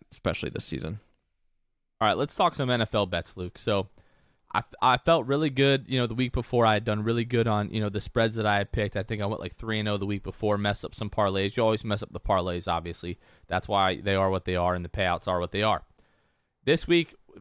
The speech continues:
Speaker 2: probably the most devastating week that I've had gambling, you know, in my, you know, short four to five year, you know, gambling career. So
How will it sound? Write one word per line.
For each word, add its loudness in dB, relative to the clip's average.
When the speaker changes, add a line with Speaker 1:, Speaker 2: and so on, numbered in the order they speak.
Speaker 2:
probably 2
the -2
most 0
devastating 2
week -2
that 2
I've 4
had -2
gambling, -6
you -6
know, -2
in -4
my, -2
you -6
know, -2
short -2
four 0
to 0
five 2
year, -2
you -8
know, -4
gambling -4
career. -4
So -2